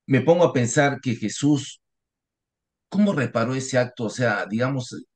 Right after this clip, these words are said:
ah, ¿cómo lo podría explicar?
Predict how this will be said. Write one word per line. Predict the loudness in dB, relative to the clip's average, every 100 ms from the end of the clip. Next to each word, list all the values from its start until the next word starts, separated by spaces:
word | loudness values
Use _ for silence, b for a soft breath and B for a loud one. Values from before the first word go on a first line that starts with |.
| -10
ah, | -6 -4 -4 -6 -10 -14 -18 _ _ _ _ _ _ _ _
¿cómo | 0 2
lo | 2
podría | -2 0 0 0
explicar? | -2 -8 -10 -10 -6 -2 0 -2